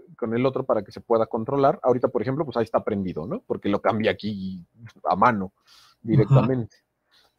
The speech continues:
Speaker 1: Pero fíjate que sí podemos hacer eso de que lo pase, pero ahorita lo que, lo que me gustaría sería de estos mensajes, por eso le puse flash,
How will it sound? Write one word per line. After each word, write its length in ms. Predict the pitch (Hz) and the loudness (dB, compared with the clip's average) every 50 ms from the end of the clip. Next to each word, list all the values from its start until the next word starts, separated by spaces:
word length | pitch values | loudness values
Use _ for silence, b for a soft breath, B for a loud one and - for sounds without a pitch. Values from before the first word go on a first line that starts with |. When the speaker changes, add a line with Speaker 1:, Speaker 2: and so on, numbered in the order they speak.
| _ | _
Speaker 1:
Pero 160 | - 147 147 143 | 6 6 6 6
fíjate 540 | - 214 196 - 196 180 - 180 190 - | 2 0 2 2 0 2 2 -2 -2 -2
que 180 | _ - 131 - | _ -4 -4 -4
sí 160 | - - 170 | -2 -2 -2
podemos 380 | 151 - 165 156 156 160 151 - | 2 4 4 4 4 0 -4 -6
hacer 220 | 135 - 151 147 | -4 -2 -2 0
eso 180 | 147 131 - 139 | 0 0 -2 -2
de 120 | 131 127 | -4 -2
que 80 | - 147 | -2 -2
lo 120 | 143 147 | -2 -2
pase, 400 | - - 214 190 - 202 294 - _ _ _ _ b b b b b b | 6 6 6 6 6 2 -4 -6 _ _ _ _ b b b b b b
pero 160 | _ 147 143 | _ 4 6
ahorita 240 | 143 156 185 180 196 | 6 4 4 2 0
lo 180 | 190 190 175 - | 0 0 -4 -6
que, 280 | - 143 139 131 - - | -6 -6 -6 -6 -6 -6
lo 140 | 135 117 117 | -6 -6 -4
que 80 | 123 | -4
me 120 | 117 120 113 | -6 -6 -6
gustaría 540 | 117 120 - - 123 120 127 143 175 254 - _ _ _ _ _ _ _ | -6 -8 -2 -2 -2 0 0 0 -2 -2 -8 _ _ _ _ _ _ _
sería 380 | _ - 143 135 147 151 151 151 | _ -2 0 2 4 4 4 4
de 120 | 151 147 | 2 -2
estos 260 | 147 147 - 160 147 143 | -6 -4 -4 -6 -6 -6
mensajes, 420 | 135 127 120 - 131 - 143 - | -8 -8 -6 -6 -6 -8 -10 -6
por 140 | _ 131 135 | _ -2 0
eso 100 | 135 165 | 0 0
le 80 | 143 | -2
puse 200 | 131 143 135 151 | -4 -2 -2 -2
flash, 360 | 127 135 135 156 277 - - | 0 0 0 -2 -2 -4 -16